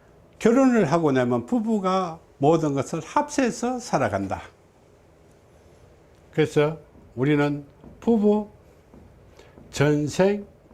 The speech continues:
인연이라는 것이 있다. 부부 사이에서는 이런 전생 인연이 어떤 사이로 만들어졌을까? 이런 거. 두 번째는 부부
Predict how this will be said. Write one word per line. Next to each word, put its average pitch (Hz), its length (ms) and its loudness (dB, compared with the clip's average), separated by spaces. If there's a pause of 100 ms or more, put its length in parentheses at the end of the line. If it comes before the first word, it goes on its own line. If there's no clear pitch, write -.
인연이라는 202 680 4
것이 120 260 -2
있다. - 160 -20 (2000)
부부 180 260 4
사이에서는 104 960 -4 (520)
이런 127 380 2
전생 139 380 2
인연이 165 420 0
어떤 165 360 0
사이로 226 440 0
만들어졌을까? 120 960 0 (420)
이런 117 200 -2
거. 110 260 -6 (680)
두 127 120 0
번째는 160 560 2 (680)
부부 220 560 4